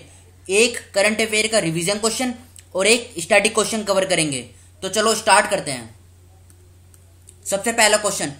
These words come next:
ये करंट अफेयर का रिवीजन क्वेश्चन है। दुनिया में कहीं भी पेशेवर फुटबॉलर बनने वाली पहली भारतीय महिला कौन है? तो बताइए, यहाँ पे देखो इंग्लिश में भी लिखा हुआ है, तो इनका नाम है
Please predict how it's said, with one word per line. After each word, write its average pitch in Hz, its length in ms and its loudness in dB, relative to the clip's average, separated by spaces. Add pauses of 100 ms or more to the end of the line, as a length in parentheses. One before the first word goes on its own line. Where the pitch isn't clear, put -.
(220)
ये 214 120 2
करंट 220 340 4
अफेयर 220 220 2
का 233 80 2
रिवीजन 202 380 -2
क्वेश्चन 185 340 -4
है। 120 140 -10 (500)
दुनिया 208 360 0
में 170 180 -2 (480)
कहीं 202 260 -2
भी 247 160 -2 (400)
पेशेवर 226 560 2 (220)
फुटबॉलर 208 520 0
बनने 202 320 -4
वाली 214 300 -2 (100)
पहली 208 300 -2
भारतीय 190 380 0
महिला 196 360 -2 (460)
कौन 196 220 2
है? 151 360 -4 (800)
तो 170 80 -6
बताइए, 165 520 -4 (420)
यहाँ 165 160 -2
पे 214 100 -2
देखो 196 240 -2
इंग्लिश 202 320 -4
में 202 120 -4
भी 190 60 -4
लिखा 170 200 -6
हुआ 135 180 -4
है, 120 160 -10 (1160)
तो 285 60 -6
इनका 294 280 -4
नाम 202 240 2
है 240 80 -2